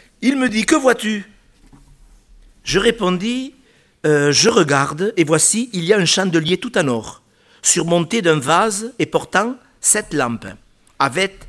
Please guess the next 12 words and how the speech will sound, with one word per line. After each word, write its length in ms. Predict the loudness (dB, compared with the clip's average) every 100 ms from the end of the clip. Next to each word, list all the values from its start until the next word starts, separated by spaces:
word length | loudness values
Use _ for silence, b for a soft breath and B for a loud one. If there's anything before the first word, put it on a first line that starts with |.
| -10
avec 340 | -6 -6 -2 0
sept 300 | 2 0 0
conduits 580 | 0 0 -2 -2 -4 B B B B
pour 160 | -4 2
les 100 | 4
lampes 400 | 4 2 0 -2
qui 100 | -2
sont 240 | -2 0 0
au 60 |
sommet 320 | 0 0 0
du 80 | 0
chandelier. » 600 | 0 2 2 0 -2 -10